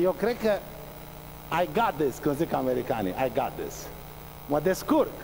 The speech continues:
mă descurc." Când vorbim că Iisus a venit să elibereze captivii, ma-, majoritatea creștinilor nu cred că El e captiv. Dacă ar face, acum să facem o chemare,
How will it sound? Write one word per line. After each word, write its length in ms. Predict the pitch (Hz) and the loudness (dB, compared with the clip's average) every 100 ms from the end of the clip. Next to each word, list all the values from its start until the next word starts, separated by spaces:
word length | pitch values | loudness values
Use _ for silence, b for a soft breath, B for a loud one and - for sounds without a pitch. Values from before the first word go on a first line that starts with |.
| - - | -12 -6
mă 80 | 107 | -2
descurc." 420 | 104 113 - 117 - - - - - - - - - - - B B B B - | -2 -2 0 0 0 -10 -14 -14 -14 -14 -14 -14 -14 -14 -10 B B B B 2
Când 160 | 226 | 4
vorbim 320 | 208 196 277 | 4 4 2
că 140 | 269 208 | 4 2
Iisus 260 | 180 208 190 | 4 2 4
a 80 | |
venit 240 | 185 185 196 | 4 2 2
să 100 | 185 | 2
elibereze 500 | 165 156 165 180 180 | 2 2 2 4 2
captivii, 640 | - 147 - 196 202 196 | 2 2 0 2 2 0
ma-, 260 | 170 185 175 - | 0 2 0 0
majoritatea 580 | 180 226 208 202 214 202 - | 2 2 4 2 4 2 2
creștinilor 640 | 185 160 - 220 196 180 | 0 2 0 2 4 4
nu 100 | 185 | 4
cred 300 | 196 175 175 - | 2 4 4 4
că 60 | |
El 440 | 170 143 160 160 175 | 2 4 6 6 4
e 40 | |
captiv. 460 | 160 151 - 165 127 - - | 4 2 4 2 2 -2 -2
Dacă 200 | 151 160 | 0 2
ar 60 | 175 | 4
face, 380 | 220 226 226 202 | 4 4 2 2
acum 320 | 185 254 277 | 2 4 4
să 160 | 190 | 4
facem 180 | 220 220 | 2 2
o 60 | 214 | 2
chemare, 520 | - 208 202 226 254 | 4 6 6 6 2